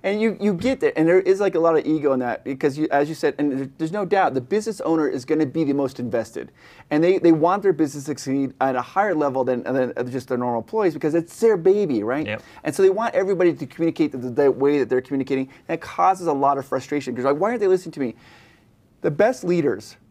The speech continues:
Speaker 1: are the ones who are gonna go into the other camps and talk to those people in their way that they like to communicate. 'Cause you're gonna get it,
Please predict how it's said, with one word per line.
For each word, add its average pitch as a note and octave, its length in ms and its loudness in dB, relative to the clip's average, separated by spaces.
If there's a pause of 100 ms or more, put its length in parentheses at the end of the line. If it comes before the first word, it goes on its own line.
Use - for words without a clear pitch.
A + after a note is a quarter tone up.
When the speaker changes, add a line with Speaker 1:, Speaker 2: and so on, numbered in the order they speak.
Speaker 1:
are D#3+ 80 0
the C#3+ 80 4
ones D#3 320 0
who E3 60 0
are C#3 60 -2
gonna C3+ 120 0
go C3 180 2
into C#3+ 260 -4
the B2+ 120 -2
other B2 160 2
camps A2 360 -6
and A#2+ 160 -8
talk B2 260 -4
to B2+ 60 -8
those A#2 100 -8
people B2 400 -8
in D#3+ 320 -2
their C#3+ 180 2
way B2+ 280 2
that G#2 120 -2
they A2+ 120 -2
like A#2 180 -6
to - 60 -20
communicate. A2 500 -10
'Cause B2 160 -14
you're F#3 100 -2
gonna A3+ 140 -2
get E3+ 160 2
it, B2+ 80 -6